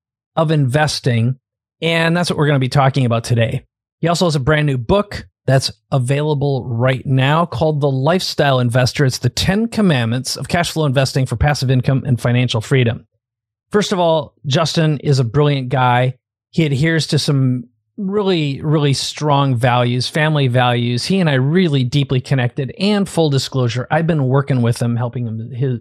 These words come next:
build his brand and his platform over the past year or so.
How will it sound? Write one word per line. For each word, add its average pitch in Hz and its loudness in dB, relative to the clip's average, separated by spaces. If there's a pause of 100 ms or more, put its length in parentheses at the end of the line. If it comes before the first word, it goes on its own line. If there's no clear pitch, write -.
(140)
build 151 0
his 120 0 (440)
brand 156 0
and 120 0
his 113 -2
platform 127 0 (320)
over 156 -2
the 139 -2
past 143 0
year 139 2
or 127 2
so. 123 0